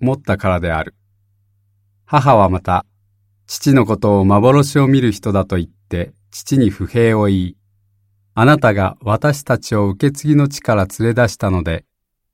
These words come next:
息子たちはいなくなってしまい、私たちも荒野で死んでしまいます。と言っていた。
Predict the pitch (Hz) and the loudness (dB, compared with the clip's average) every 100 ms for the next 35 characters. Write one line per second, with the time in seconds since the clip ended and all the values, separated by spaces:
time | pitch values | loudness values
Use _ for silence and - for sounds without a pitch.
0 | _ - 92 - 120 110 101 - 95 98 | _ -4 -4 -2 -2 0 -2 0 0 2
1 | 113 - 120 117 - 92 - 92 85 92 | 0 0 -2 -2 -4 -6 -4 -2 -2 -6
2 | _ _ _ _ _ _ _ - 110 139 | _ _ _ _ _ _ _ -6 0 0
3 | 131 - 107 - 101 98 117 123 120 - | 0 -2 -4 -2 0 2 2 0 -2 -2
4 | 135 135 131 - 120 117 113 110 - - | 0 0 -2 -4 -4 -2 0 -2 -6 -16
5 | _ _ _ _ _ _ _ _ _ _ | _ _ _ _ _ _ _ _ _ _
6 | _ _ - 139 - 104 98 - 120 104 | _ _ -2 -2 0 -4 -6 -2 0 0
7 | 101 95 | 0 -2